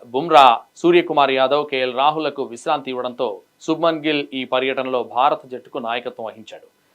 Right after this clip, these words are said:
కెప్టెన్గా తొలి సిరీస్లోనే గిల్ ఓ అద్భుతమైన రికార్డును అందుకున్నాడు. ఓ ద్వైపాక్షిక టీ ట్వంటీ సిరీస్లో విదేశీ గడ్డపై నాలుగు మ్యాచ్ల్లో గెలిచిన తొలి భారత కెప్టెన్గా గిల్ చరిత్ర సృష్టించాడు.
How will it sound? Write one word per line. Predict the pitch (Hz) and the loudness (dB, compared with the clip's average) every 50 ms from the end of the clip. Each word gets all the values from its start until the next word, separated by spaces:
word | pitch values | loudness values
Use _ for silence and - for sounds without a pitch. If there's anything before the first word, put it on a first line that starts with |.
| _ _ - | _ _ 2
కెప్టెన్గా | 170 185 180 - 233 220 196 202 185 | 4 4 4 2 -2 2 4 4 4
తొలి | 165 - 156 160 185 180 | 4 2 0 -2 -2 -2
సిరీస్లోనే | - 185 170 165 165 165 165 160 143 143 139 131 | -2 -2 0 0 -2 -2 -2 -2 -2 0 -2 -2
గిల్ | 117 127 135 135 135 135 117 | -4 -4 -4 -4 -4 -4 -2
ఓ | 123 123 123 | 0 0 0
అద్భుతమైన | 123 131 127 143 143 143 135 131 127 123 | 0 -2 -4 -8 -6 -4 -6 -4 -4 -6
రికార్డును | 110 120 117 - 139 135 131 131 131 | -8 -8 -2 0 0 0 0 -2 -6
అందుకున్నాడు. | 123 120 120 127 131 127 131 139 139 - _ _ _ _ _ 113 | -10 -10 -8 -6 -4 -2 -2 -4 -6 -10 _ _ _ _ _ -4
ఓ | 120 | -4
ద్వైపాక్షిక | 120 113 127 143 165 175 180 214 202 202 - - 196 185 151 | -4 0 2 2 2 4 4 4 4 4 0 -2 0 0 0
టీ | - 156 165 185 | 2 0 -4 -6
ట్వంటీ | 180 190 180 160 147 156 143 | -4 -6 -6 -6 -4 -6 -8
సిరీస్లో | 143 - 147 135 135 127 117 127 147 143 | -8 -8 -8 -8 -8 -10 -6 -4 -2 -2
విదేశీ | 131 120 127 143 147 139 139 131 120 123 | -2 -4 -4 -6 -8 -8 -8 -10 -10 -8
గడ్డపై | 123 120 117 - 139 139 | -8 -8 -6 -6 -6 -6
నాలుగు | 117 117 113 120 135 143 147 135 | -6 -6 -4 -2 -2 -2 -4 -6
మ్యాచ్ల్లో | 123 120 120 123 123 - - 123 120 | -8 -8 -8 -10 -10 -12 -14 -14 -14
గెలిచిన | 110 117 113 113 110 _ - 117 110 | -12 -12 -16 -18 -18 _ -14 -14 -14
తొలి | - - 127 123 120 | -12 -12 -12 -12 -12
భారత | 110 113 117 127 135 131 127 | -8 -4 -2 -2 -2 -2 -4
కెప్టెన్గా | 120 - 131 - - 139 139 139 151 135 117 107 - _ _ _ _ _ _ _ _ - 117 113 | -8 -10 -10 -8 -8 -8 -2 0 2 2 2 0 -4 _ _ _ _ _ _ _ _ -18 -4 0
గిల్ | 143 165 160 143 135 | 2 2 2 0 -2
చరిత్ర | - - 160 156 180 170 - 151 131 | 0 0 0 0 0 -2 -6 -8 -8
సృష్టించాడు. | - 131 123 - - 127 117 - 113 87 - | -8 -10 -14 -14 -16 -18 -20 -18 -20 -20 -20